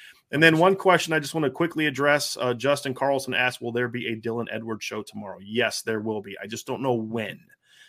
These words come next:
Speaker 1: Uh,
Speaker 2: Yes.
Speaker 1: we will let you know. We will also have a show tonight at six o'clock, uh, we're gonna go live to, uh, to cover and discuss the pending decision by Ben Minich, who will announce tonight whether he is going to Notre Dame,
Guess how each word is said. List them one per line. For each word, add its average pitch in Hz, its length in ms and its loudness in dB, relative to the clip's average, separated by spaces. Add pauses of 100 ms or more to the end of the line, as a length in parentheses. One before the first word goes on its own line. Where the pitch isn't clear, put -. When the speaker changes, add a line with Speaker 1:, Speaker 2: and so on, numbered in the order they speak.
(200)
Speaker 1:
Uh, 95 220 -4
Speaker 2:
Yes. 90 80 -6
Speaker 1:
we 117 80 2
will 113 140 2
let 107 180 -2
you 110 60 -6
know. 101 120 -4
We 120 200 4
will 160 160 8
also 233 300 8
have 185 180 8
a 139 80 2
show 143 260 4
tonight 135 800 0 (100)
at 117 160 -6
six - 260 -2
o'clock, 107 460 -8 (600)
uh, 113 180 2
we're 131 180 0
gonna 139 160 2
go 131 160 4
live 120 400 2
to, 120 300 -4
uh, 110 400 -2
to 127 120 -4
cover 131 420 0
and 120 120 -2
discuss 117 500 -4
the 113 140 -4
pending 127 420 -4
decision 117 420 -4
by 107 160 -4
Ben 104 300 -8
Minich, 202 340 0
who 139 100 -4
will 120 160 0
announce 117 340 -4
tonight 110 380 -2 (360)
whether 120 180 0
he 123 120 2
is 123 100 2
going 120 200 0
to 110 120 -6
Notre 123 280 2
Dame, 123 380 0